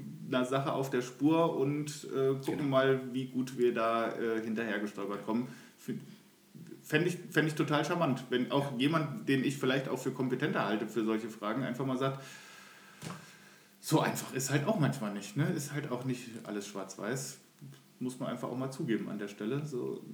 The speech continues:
Speaker 1: die einen sagen so, die anderen sagen so.
Speaker 2: Ja.
Speaker 1: So, ist total nervig, weil man ja eine Antwort haben will, aber das hätte mir manchmal echt die Sache leichter gemacht.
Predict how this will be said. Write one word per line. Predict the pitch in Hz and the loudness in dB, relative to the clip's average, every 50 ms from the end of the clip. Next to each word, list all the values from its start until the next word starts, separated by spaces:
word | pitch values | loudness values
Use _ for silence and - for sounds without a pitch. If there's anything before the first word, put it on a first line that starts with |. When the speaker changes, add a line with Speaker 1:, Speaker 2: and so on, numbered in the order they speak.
| - - - | -14 -8 -6
Speaker 1:
die | 120 - | -6 -6
einen | - - - 110 127 120 | -4 -4 -2 0 0 2
sagen | 117 117 113 120 113 | 2 2 2 2 4
so, | 117 127 | 4 6
die | 151 160 165 | 10 10 10
anderen | 165 160 - 147 139 | 10 10 8 8 8
sagen | 135 139 123 120 131 | 8 8 6 6 4
so. | 131 139 127 113 - - - - - - - - - | 4 4 4 4 2 -2 -8 -10 -10 -10 -10 -12 -8
Speaker 2:
Ja. | - | -6
Speaker 1:
So, | 80 78 | -6 -4
ist | - - 95 - - - - - - - - | -4 -4 -4 -6 -8 -12 -16 -20 -20 -20 -18
total | - - 127 117 135 117 101 | -10 -8 -2 2 4 4 4
nervig, | 101 101 107 135 - 208 214 214 - - - | 4 4 2 4 4 4 4 4 0 -2 2
weil | 135 131 131 | 4 4 6
man | 131 127 120 127 123 123 | 6 6 6 6 6 6
ja | 123 | 6
eine | 120 117 | 4 4
Antwort | - - - 139 151 151 | 2 2 2 0 0 0
haben | 151 156 160 165 165 156 | 0 0 0 0 2 2
will, | 165 175 175 - | 2 0 0 0
aber | - 127 123 123 | 0 0 2 2
das | 110 117 113 | 2 2 0
hätte | - 110 113 - | -2 -2 -2 -2
mir | 127 135 | -2 0
manchmal | 147 156 151 - 151 - 135 | -2 -2 -4 -4 -4 -4 -4
echt | 147 - - - - - - - | -4 -6 -8 -14 -16 -12 -10 -8
die | 139 | -6
Sache | 139 156 156 165 | -4 -2 -2 -2
leichter | 156 147 139 135 - 92 | 0 0 -2 -2 -4 -6
gemacht. | 92 92 90 92 92 | -8 -8 -10 -10 -12